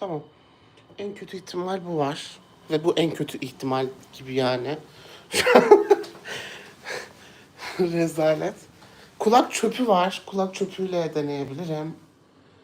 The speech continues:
Ve başka hiçbir şey yok. Yani mikrodalga koymuşlar. Şey yok, çatal yok. Vallahi yok başka ya. Bir yolunu bulmam lazım. Arkadaşlar ben gidiyorum.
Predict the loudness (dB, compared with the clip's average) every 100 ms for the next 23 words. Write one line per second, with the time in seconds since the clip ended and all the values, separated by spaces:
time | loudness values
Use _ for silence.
0 | _ -8 -6 -6 -6 -10 -4 -4 -2 0
1 | 0 0 -2 -2 -4 -4 -4 -4 -6 -6
2 | -6 -6 -12 -12 -6 -6 -6 -10 -20 -12
3 | -8 -6 -6 -10 _ _ -20 _ _ _
4 | _ _ _ _ _ _ _ _ _ -20
5 | -20 _ _ _ _ -20 _ _ _ _
6 | _ -20 _ _ _ _ _ _ _ _
7 | _ _ -18 -14 -10 -10 -10 -14 -14 -14
8 | -16 -14 -16 -18 _ -20 -16 -12 -12 -10
9 | -8 -8 -8 -10 -12 -16 -20 -20 _ _
10 | _ _ _ _ -20 _ _ _ _ _
11 | _ _ _ _ _ _ -20 _ _ _
12 | _ _ _ _ _ _ -20 -20 -20 -20
13 | -20 -20 -10 -8 -4 -2 0 0 0 0
14 | -2 -2 -4